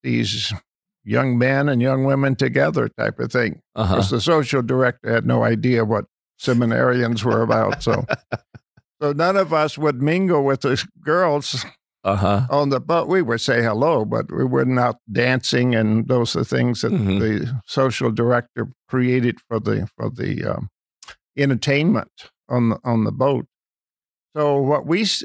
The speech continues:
Speaker 1: we did, we had about three, four m-, guys that played the guitar. A couple of people played banjo. We had some excellent singers. So we started singing, you know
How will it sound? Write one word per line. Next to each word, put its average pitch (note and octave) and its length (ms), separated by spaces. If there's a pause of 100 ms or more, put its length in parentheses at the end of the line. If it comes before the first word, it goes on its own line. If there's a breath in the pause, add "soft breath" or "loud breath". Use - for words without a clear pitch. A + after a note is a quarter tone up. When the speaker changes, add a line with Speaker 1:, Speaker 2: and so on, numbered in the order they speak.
(140)
Speaker 1:
we D3+ 280
did, C3 280
we F3 120
had D3 160
about B2 360 (200)
three, C3+ 540
four B2+ 380 (100)
m-, F#2+ 300 (300)
guys B2+ 400
that B2+ 180
played B2 220
the A#2+ 100
guitar. B2 580
A B2+ 60
couple - 340
of B2+ 80
people A#2 320
played A#2 340
banjo. A#2 680 (360)
We C3 80
had C3 80
some G#2 380 (200)
excellent B2 500
singers. C3 560
So A#2+ 220
we D3 180
started C3+ 480
singing, A#2+ 560
you A2+ 100
know G#2+ 260